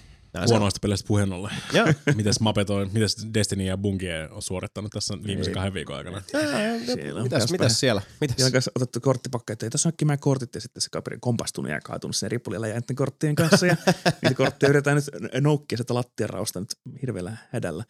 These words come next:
Speaker 3: Ensi viikolta, siis ju-, tämän podcast julkaisupäivänä tulee Destiny kakkosen ensimmäinen lisäri, äh,
Speaker 1: Mhm.
Speaker 3: Curse of Osiris, joka on saanut tosiaan ihan sellainen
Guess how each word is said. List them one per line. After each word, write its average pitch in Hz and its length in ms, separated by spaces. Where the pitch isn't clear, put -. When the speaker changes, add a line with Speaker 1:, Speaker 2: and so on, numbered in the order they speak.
Speaker 3:
Ensi 139 180
viikolta, 107 300
siis 120 140
ju-, 95 220
tämän 127 200
podcast - 340
julkaisupäivänä 135 420
tulee 53 220
Destiny 92 320
kakkosen - 360
ensimmäinen 110 360
lisäri, 143 320
äh, - 60
Speaker 1:
Mhm. 101 420
Speaker 3:
Curse 117 220
of 113 60
Osiris, 117 580
joka 98 180
on - 100
saanut 135 200
tosiaan 131 220
ihan 117 100
sellainen 107 240